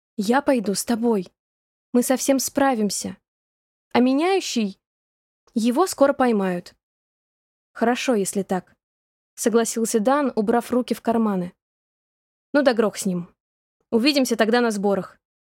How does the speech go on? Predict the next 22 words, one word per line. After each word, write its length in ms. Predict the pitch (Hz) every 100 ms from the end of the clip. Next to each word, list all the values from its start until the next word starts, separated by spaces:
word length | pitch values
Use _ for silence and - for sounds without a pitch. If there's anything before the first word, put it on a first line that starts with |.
| _ _ _ -
А 100 | 226
теперь 320 | 220 262 254
иди 140 | 277
домой, 340 | 277 240 202 196
Ника. 400 | 202 - 180 - _ _ _ _
До 160 | 220 226
двери 320 | 208 254 294
провожать 500 | 247 220 208 214 254
не 140 | 269 262
стану. 520 | - 214 185 180 180 _ _ _
Нельзя, 320 | 240 247 269 254
чтобы 240 | 233 214
нас 200 | 208 -
видели 300 | 226 240 214
вдвоем". 580 | 185 180 214 208 170 170 _ _ _ _ _ _ _ _
На 160 | - 247
этом 280 | 294 302 247
я 120 | 226
пошла 320 | 226 220 285
к 60 | 285
своему 340 | 226 233 240
корпусу. 680 | 247 233 202 - - 190